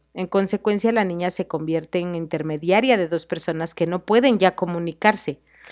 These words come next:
Cuanto más pronto asuma la menor estas funciones y más importantes sean, también las interiorizará con mayor facilidad, sin advertir que sus intereses y necesidades infantiles se fa-,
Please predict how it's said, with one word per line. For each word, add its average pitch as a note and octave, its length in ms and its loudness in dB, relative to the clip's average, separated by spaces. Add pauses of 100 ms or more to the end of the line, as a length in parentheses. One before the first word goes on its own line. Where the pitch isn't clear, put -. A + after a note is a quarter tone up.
(360)
Cuanto A3 340 6
más C4 220 4
pronto B3 340 6
asuma G3 360 0
la E3+ 100 2
menor E3 300 -2
estas F3+ 280 -2
funciones E3 580 -4
y D3+ 60 -6
más E3 220 -6
importantes E3+ 580 -4
sean, E3+ 240 -2
también E3 340 -4
las E3+ 200 -4
interiorizará D#3 880 -4
con F3+ 220 -4
mayor D#3 260 -4
facilidad, E3 880 -2
sin F#3 220 -4
advertir F3+ 460 -2
que A3+ 120 2
sus - 260 -12
intereses E3+ 680 -2
y E3+ 40 -8
necesidades F3 720 -2
infantiles F3 640 -4
se F3 140 -2
fa-, F3 280 -4